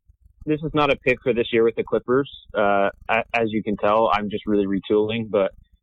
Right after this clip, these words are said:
I, I think he has the potential to play a one, a, a, a two in the N B A, and it just, I, I think it just, my main thing is what Dan said. His, the way he's improved so fast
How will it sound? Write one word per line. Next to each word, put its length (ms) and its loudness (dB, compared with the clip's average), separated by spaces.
I, 140 -2
I 120 0
think 220 -6
he 80 0
has 120 2
the 140 -6
potential 340 -6
to 140 -6
play 160 2
a 80 2
one, 260 0
a, 60 0
a, 300 0
a 100 0
two 160 2
in 60 -2
the 120 -6
N 120 -2
B 200 0
A, 300 2
and 140 -6
it 240 -4
just, 200 -4
I, 100 -4
I 120 0
think 180 -4
it 280 -8
just, 180 2
my 220 2
main 220 4
thing 160 0
is 80 -2
what 140 0
Dan 280 -2
said. 220 2
His, 160 -2
the 60 2
way 180 2
he's 180 -6
improved 400 -4
so 140 0
fast 320 -2